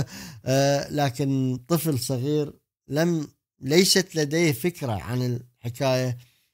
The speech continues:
آه، حكاية الإمبراطور وث-، وثوب الإمبراطور، قال ال-، <laughs> "يا أخوان، ترى الإمبراطور عاري".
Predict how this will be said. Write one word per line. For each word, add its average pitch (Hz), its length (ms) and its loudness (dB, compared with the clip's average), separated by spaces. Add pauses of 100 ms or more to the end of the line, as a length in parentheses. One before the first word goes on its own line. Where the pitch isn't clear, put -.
(200)
آه، 120 540 0 (380)
حكاية 143 560 2
الإمبراطور 123 840 -2
وث-، - 140 -10
وثوب 127 560 0
الإمبراطور، 123 680 -2 (400)
قال 143 140 2
ال-، 131 720 -2
<laughs> 165 140 2
"يا 135 140 0
أخوان، 143 360 -2
ترى 139 240 2
الإمبراطور 131 840 -2
عاري". 135 420 0